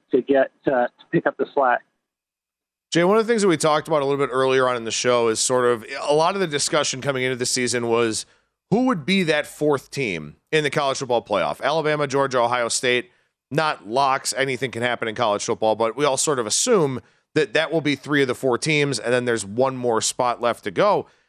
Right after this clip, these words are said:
Speaker 2: And Jeff and I were talking about, you know, if B Y U wins this game today, they get that win over Baylor, they got a win over Oregon. Yeah, not, don't wanna put the cart before the horse here, but then Notre Dame and Arkansas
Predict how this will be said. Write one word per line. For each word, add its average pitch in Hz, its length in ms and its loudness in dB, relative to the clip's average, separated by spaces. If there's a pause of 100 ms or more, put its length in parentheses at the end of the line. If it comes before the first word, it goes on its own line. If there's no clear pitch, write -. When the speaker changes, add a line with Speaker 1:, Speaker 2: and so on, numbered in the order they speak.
(160)
Speaker 2:
And 147 100 -2
Jeff 277 220 0
and 330 80 0
I 269 60 4
were 180 100 2
talking 233 320 0
about, 170 340 0
you 151 40 -8
know, 143 80 2
if 123 100 -4
B 262 120 2
Y 339 180 2
U 226 200 0
wins 175 280 0
this 165 160 2
game 151 240 -2
today, 98 340 0 (260)
they 120 60 0
get 175 140 0
that 214 160 0
win 214 120 4
over 220 140 2
Baylor, 156 400 2
they 131 80 0
got 127 140 0
a 151 40 2
win 160 200 0
over 170 180 2
Oregon. 147 600 0 (200)
Yeah, 135 120 2
not, 135 240 -2
don't 139 100 0
wanna 156 100 2
put 139 160 -4
the 151 60 -4
cart 156 260 -4
before 139 280 -4
the 123 80 -2
horse 202 320 0
here, 139 260 2 (420)
but 160 80 0
then 240 160 2
Notre 247 240 2
Dame 220 240 2
and 175 80 4
Arkansas 131 680 0